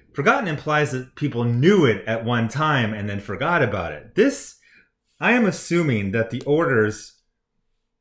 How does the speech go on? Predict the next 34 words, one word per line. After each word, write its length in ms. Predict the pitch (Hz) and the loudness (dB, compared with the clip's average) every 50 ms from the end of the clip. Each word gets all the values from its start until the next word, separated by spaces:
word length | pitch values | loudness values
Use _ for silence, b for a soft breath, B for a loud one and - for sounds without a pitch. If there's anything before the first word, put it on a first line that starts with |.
| _ _ _ _ _ _ _ _ _ _ _ _ _ _ - | _ _ _ _ _ _ _ _ _ _ _ _ _ _ -8
I 60 | 127 | -4
mean, 160 | 123 127 127 | -2 0 0
there 80 | 131 135 | 0 0
was 140 | 131 120 165 | 0 -2 -4
only 240 | 160 143 143 139 135 | -4 -2 0 0 0
one, 480 | 120 110 117 127 131 139 135 135 131 | 0 -2 -2 0 0 0 0 -2 -2
there 100 | 123 117 | -2 -2
was, 320 | 113 110 107 - - - _ _ - 127 | -2 -4 -4 -8 -14 -20 _ _ -16 -12
uh, 180 | 135 117 113 123 | -8 -8 -8 -8
three 300 | - - 156 180 196 190 | -10 -6 -4 -2 -2 -2
in 60 | 160 | 0
nineteen 320 | 143 139 135 131 - 131 | -2 -2 -2 -4 -4 -4
ninety-two 540 | 123 120 117 117 117 107 - - 107 101 98 - b b b b b b b - | -4 -4 -4 -4 -6 -8 -8 -8 -8 -8 -10 -12 b b b b b b b -8
and 80 | 113 | -6
only 160 | 113 113 113 | -4 -4 -4
one 240 | 107 104 113 120 120 | -4 -4 -2 -2 -2
in 140 | 117 110 104 | -2 -2 -4
ninety-three. 640 | 101 95 92 90 90 - - 107 104 92 80 78 - _ _ _ _ _ _ _ _ _ _ _ _ _ _ _ _ _ _ | -4 -4 -6 -6 -8 -10 -8 -6 -6 -6 -6 -8 -12 _ _ _ _ _ _ _ _ _ _ _ _ _ _ _ _ _ _
I'm 180 | 151 180 208 196 | -6 -4 -4 -4
assuming 440 | 170 - - 160 156 151 135 117 101 | -4 -6 -6 -4 -4 -2 -2 -4 -4
the 120 | 110 123 | -6 -4
orders 360 | 113 117 117 110 104 98 92 | -4 -4 -2 -2 -4 -6 -8
were 120 | 98 101 92 | -10 -12 -12
so 360 | - - - 127 123 127 120 | -10 -6 -4 -2 -2 -2 -2
incredibly 640 | 113 104 - - - 117 113 107 104 98 98 95 90 | -4 -6 -10 -8 -6 -4 -4 -4 -4 -4 -6 -6 -6
low. 500 | 85 87 92 90 85 80 80 80 - _ _ _ _ _ _ _ _ _ _ _ _ _ _ _ _ _ _ - | -6 -6 -6 -6 -6 -6 -10 -14 -18 _ _ _ _ _ _ _ _ _ _ _ _ _ _ _ _ _ _ -16
Uh, 260 | 107 101 95 90 - - - _ _ _ _ _ _ _ _ _ _ _ _ _ _ _ - | -14 -14 -14 -14 -16 -18 -20 _ _ _ _ _ _ _ _ _ _ _ _ _ _ _ -10
I 140 | 135 156 220 | -6 -2 -2
don't 220 | 240 262 220 175 | 0 0 0 0
even 160 | 160 143 123 120 | -2 -2 -2 -2
remember 400 | 117 117 113 113 107 101 98 - | -2 -2 -2 -2 -2 -4 -6 -8
flipping 400 | - - 107 107 - 98 87 85 | -8 -8 -8 -8 -8 -8 -12 -14
through 200 | - 78 76 67 | -16 -18 -20 -20
this. 380 | - - - - - - _ | -20 -20 -20 -20 -20 -20 _